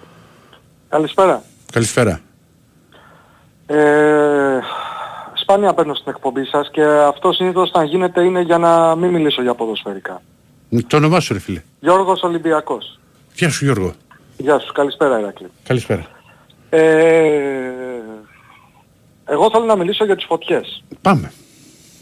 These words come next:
Speaker 1: Είναι δυνατόν
Speaker 2: Ναι.
Speaker 1: εν έτη δύο χιλιάδες είκοσι τρία, τη στιγμή, ας πούμε, που έχουμε κάνει φοβερές τεχνολογικές προόδους σε πάρα πολλά πράγματα, να μην μπορούμε να ελέγξουμε, να προβλέψουμε,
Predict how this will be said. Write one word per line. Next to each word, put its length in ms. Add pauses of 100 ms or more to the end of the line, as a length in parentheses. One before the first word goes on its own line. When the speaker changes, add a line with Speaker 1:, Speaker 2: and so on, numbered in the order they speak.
(280)
Speaker 1:
Είναι 220
δυνατόν 580 (600)
Speaker 2:
Ναι. 140
Speaker 1:
εν 220
έτη 260
δύο 240
χιλιάδες 520
είκοσι 360
τρία, 440 (1300)
τη 100
στιγμή, 420
ας 180
πούμε, 160
που 160
έχουμε 240
κάνει 380 (300)
φοβερές 480
τεχνολογικές 800
προόδους 420
σε 160 (100)
πάρα 340
πολλά 240
πράγματα, 540 (640)
να 140
μην 160
μπορούμε 360
να 180
ελέγξουμε, 720
να 140
προβλέψουμε, 1120